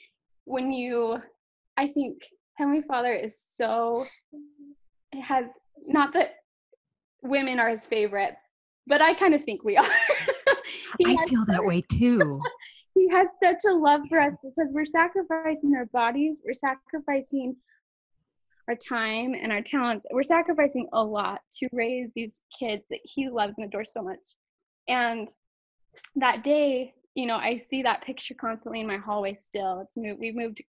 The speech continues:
Speaker 1: pl-, like, a handful of <laughs> times, and I will always put it in my hallway because I feel like Christ, I just want him to always walk in the halls of my home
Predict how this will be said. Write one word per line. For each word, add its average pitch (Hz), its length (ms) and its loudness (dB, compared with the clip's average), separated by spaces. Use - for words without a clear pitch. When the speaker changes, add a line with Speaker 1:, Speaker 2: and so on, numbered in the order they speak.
Speaker 1:
pl-, - 240 -8
like, 175 340 -4
a 285 40 -4
handful 294 360 0
of 247 100 -6
<laughs> - 40 -12
times, 277 280 4
and 233 160 -2
I 220 180 0
will 254 180 2
always 254 360 4
put 285 160 -2
it - 80 -2
in 233 120 -6
my 226 120 -4
hallway 240 420 -2
because 226 320 -10
I 208 180 -6
feel 262 100 -4
like 226 200 -4
Christ, - 400 -8
I 247 100 0
just 247 220 -6
want 214 160 -4
him 208 100 -6
to - 120 -6
always 220 280 -4
walk 214 200 -8
in 208 100 -8
the 196 80 -6
halls 208 220 -8
of 214 80 -10
my 185 100 -6
home 208 440 -6